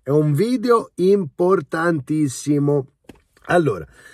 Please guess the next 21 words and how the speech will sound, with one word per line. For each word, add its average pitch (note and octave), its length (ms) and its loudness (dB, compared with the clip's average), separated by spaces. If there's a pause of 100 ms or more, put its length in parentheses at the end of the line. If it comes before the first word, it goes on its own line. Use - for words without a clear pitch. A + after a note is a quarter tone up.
(260)
parliamo F#3+ 360 4
di D#3+ 100 0
una F3+ 240 4
cosa D3 500 2
che C3+ 200 -4
circola C3+ 640 -6
nelle B2+ 280 -2
ultime E3+ 600 -2
ore, C#3 400 2
ma D3 380 -2
non D3 500 0
viene B2+ 560 -4
data B2 500 -8
un G2+ 220 -12
po' A#2 160 -12
dappertutto, G#2 760 -12
viene C3 220 -4
data C#3 200 -8
solo F3 240 -8
su - 160 -8
alcuni F#3 840 -2